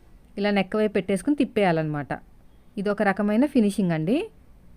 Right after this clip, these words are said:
ఇలాగ కాలరు రెండు ఉల్టాలు మన వైపుకే ఉండాలి. నేను చూపిస్తాను ఎలా వస్తుందో. ఇలా వస్తుందన్నమాట.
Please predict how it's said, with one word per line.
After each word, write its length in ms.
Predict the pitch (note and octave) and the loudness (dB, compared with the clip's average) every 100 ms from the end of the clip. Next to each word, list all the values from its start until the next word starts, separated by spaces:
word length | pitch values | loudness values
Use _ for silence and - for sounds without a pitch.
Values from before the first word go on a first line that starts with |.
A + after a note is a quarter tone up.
| - - - - - - - - - - - - - - - - - - - | -20 -20 -20 -20 -20 -20 -20 -20 -20 -20 -20 -20 -20 -20 -20 -20 -20 -20 -8
ఇలాగ 300 | F3+ E3 C#3+ - - - - - | -2 0 -2 -8 -18 -20 -12 0
కాలరు 440 | F#3 F3+ F#3+ C#4+ G#4+ F#3 - - - - - G3+ | 2 4 4 4 2 -2 -6 -20 -20 -20 -18 -2
రెండు 340 | G3 G#3+ A3 | 0 4 4
ఉల్టాలు 360 | B3 A3 A#3+ C4 | 4 6 6 6
మన 140 | A3+ | 6
వైపుకే 320 | G3+ G3 - A3+ | 4 2 4 4
ఉండాలి. 380 | F#3 D#3 C3+ - - - - - - - | 4 2 -2 -8 -20 -20 -20 -20 -20 -20
నేను 260 | G3 G3+ G3+ | -6 -4 2
చూపిస్తాను 460 | A3+ G#3 A3 G#3 F3 | 2 2 0 2 2
ఎలా 160 | E3+ | 2
వస్తుందో. 340 | E3+ - E3+ C4+ | 2 -2 -2 0
ఇలా 200 | A3 F3 | 4 2
వస్తుందన్నమాట. 640 | E3 - E3+ D#3 D3 C#3 | 2 0 -2 -2 -4 -6